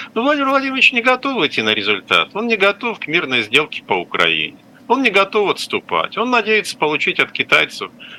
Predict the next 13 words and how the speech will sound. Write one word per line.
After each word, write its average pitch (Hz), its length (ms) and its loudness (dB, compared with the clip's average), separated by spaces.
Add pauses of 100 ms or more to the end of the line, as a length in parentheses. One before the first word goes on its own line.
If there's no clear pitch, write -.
(180)
э, 110 240 2
новое 147 360 4
вооружение 95 640 2
в 82 60 -8
большом 123 360 2
количестве. - 560 0
Этого, 190 220 -2
конечно, 196 460 0
не 180 180 0
будет. 202 480 -4
Ну, 190 140 -4
надежда 147 640 0 (380)
умирает, 143 540 4